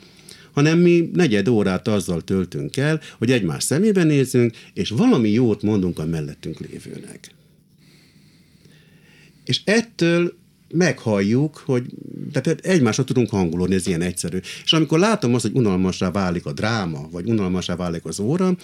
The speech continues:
akkor előjövünk valami ritmikus játékkal, amit ugye a Waldorfból én megtanultam, és akkor már is fölrázom egy kicsit a, az ember, és akkor vissza lehet ülni. Szóval, hogy így, így,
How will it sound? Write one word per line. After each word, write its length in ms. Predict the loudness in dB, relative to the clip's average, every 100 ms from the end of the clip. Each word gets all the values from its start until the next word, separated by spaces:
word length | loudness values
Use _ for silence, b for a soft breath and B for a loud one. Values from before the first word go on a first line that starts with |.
| B B -6
akkor 340 | -2 -2 -4 -4
előjövünk 840 | -2 0 0 0 0 2 2 0 0
valami 280 | 0 0 0
ritmikus 560 | -2 -4 -6 -4 -4
játékkal, 560 | -4 -8 -10 -8 -6 -6
amit 340 | -4 -6 -8 -10
ugye 120 | -6 -6
a 40 |
Waldorfból 560 | -6 -8 -10 -12 -12 -12
én 80 | -10
megtanultam, 640 | -12 -12 -12 -12 -10 -8
és 80 | -8
akkor 180 | -4 -2
már 140 | -2
is 100 | -4
fölrázom 500 | -6 -6 -6 -8 -8
egy 60 | -8
kicsit 320 | -8 -8 -8
a, 160 | -10 -12 B B B -6
az 140 | 0
ember, 260 | 2 2 0
és 80 | -2
akkor 260 | -4 -4 -4
vissza 220 | -8 -10
lehet 300 | -14 -18 -16
ülni. 380 | -14 -14 -14 -18 -20 _ _ _ _ -20 -20 _
Szóval, 180 | -6 -4
hogy 100 | 0
így, 240 | 0 0
így, 200 | -4 -4